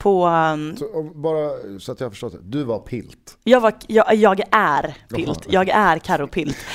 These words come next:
Speaker 1: Det är liksom också en sån grej. Det där, det där går aldrig ur. För att ha, är du en gång Karro Pilt eller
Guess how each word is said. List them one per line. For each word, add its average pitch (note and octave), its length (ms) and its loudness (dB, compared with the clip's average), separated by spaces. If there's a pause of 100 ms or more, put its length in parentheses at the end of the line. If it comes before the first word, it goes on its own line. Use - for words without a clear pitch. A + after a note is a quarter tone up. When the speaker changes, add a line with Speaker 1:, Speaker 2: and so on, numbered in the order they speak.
(180)
Speaker 1:
Det B3+ 280 4
är A#3+ 40 4
liksom F3 360 0
också D#3 260 -4
en F#3 80 -2
sån E3 280 -4
grej. D#3+ 280 0
Det E3 120 -4
där, G3 220 4
det G3+ 120 2
där F#3+ 160 4
går D#3+ 360 -2
aldrig D#3 760 -2
ur. C#3+ 320 -2
För F3 160 -4
att E3 300 -4 (100)
ha, F#3 280 4
är G3+ 280 6
du G3 160 -2
en A3 360 -2
gång D#3 400 -2 (200)
Karro E3 320 0
Pilt F3+ 400 -2
eller D3+ 600 0